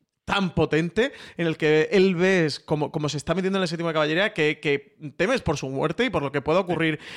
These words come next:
a partir de ahí, y que salgan todos en plan, bueno,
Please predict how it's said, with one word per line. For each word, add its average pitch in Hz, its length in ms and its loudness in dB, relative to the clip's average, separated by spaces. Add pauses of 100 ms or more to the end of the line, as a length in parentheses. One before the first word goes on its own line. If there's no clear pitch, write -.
(140)
a 156 180 -2
partir 147 380 0
de 151 160 4
ahí, 202 260 2
y 208 80 -4
que 170 120 -2
salgan 190 280 0
todos 202 260 2
en 190 80 -4
plan, 180 220 2
bueno, 180 220 2